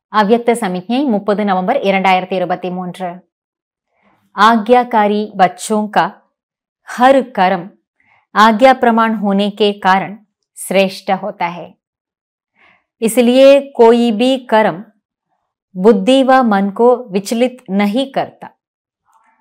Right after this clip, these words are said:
ठीक किया व नहीं किया, ये संकल्प भी नहीं आ सकता।" பாபா சொல்றார், பாபாவின் கட்டளைக்கு கீழ்ப்படிந்து நடக்கின்ற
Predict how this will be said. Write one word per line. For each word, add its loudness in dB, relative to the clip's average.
ठीक 0
किया 2
व -2
नहीं -2
किया, -2
ये 0
संकल्प -4
भी -6
नहीं -4
आ -4
सकता।" -10
பாபா -4
சொல்றார், -8
பாபாவின் 0
கட்டளைக்கு 0
கீழ்ப்படிந்து -4
நடக்கின்ற -6